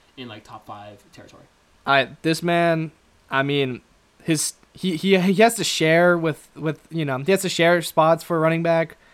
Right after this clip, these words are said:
Speaker 2: but, like, watching him is just such an explosive player. You know, he's, he's, he's a, he's a really good player. The eye test, man, the eye test goes off
Speaker 1: I
Speaker 2: the
Speaker 1: know what you're
Speaker 2: charts.
Speaker 1: about to say.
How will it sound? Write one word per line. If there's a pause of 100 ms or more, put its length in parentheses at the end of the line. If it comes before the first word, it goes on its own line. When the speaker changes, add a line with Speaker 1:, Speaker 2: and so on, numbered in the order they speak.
(380)
Speaker 2:
but,
like, (120)
watching
him
is
just
such
an
explosive
player.
You
know,
he's,
he's,
he's
a,
he's
a
really
good
player.
The
eye
test,
man,
the
eye
test
goes
off
Speaker 1:
I
Speaker 2:
the
Speaker 1:
know
what
you're (120)
Speaker 2:
charts.
Speaker 1:
about
to
say.